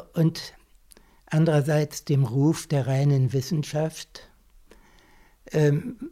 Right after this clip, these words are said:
folgt, weiter folgt, dass da auch eine Mehrheit dabei bleibt, dass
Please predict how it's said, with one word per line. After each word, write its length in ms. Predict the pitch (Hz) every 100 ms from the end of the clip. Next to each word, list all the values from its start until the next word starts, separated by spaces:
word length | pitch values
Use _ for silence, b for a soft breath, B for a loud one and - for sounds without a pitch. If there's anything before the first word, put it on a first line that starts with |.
| -
folgt, 680 | - 147 139 175 214 - 143
weiter 360 | 143 147 151
folgt, 520 | 139 - 135 165 185
dass 180 | 160 147
da 220 | - 160 -
auch 120 | 147
eine 260 | - 147 139
Mehrheit 540 | 147 160 131 135 127
dabei 280 | 131 123 131
bleibt, 840 | 113 131 131 131 127 - - - b b b b b b b b _
dass 440 | 147 131 - -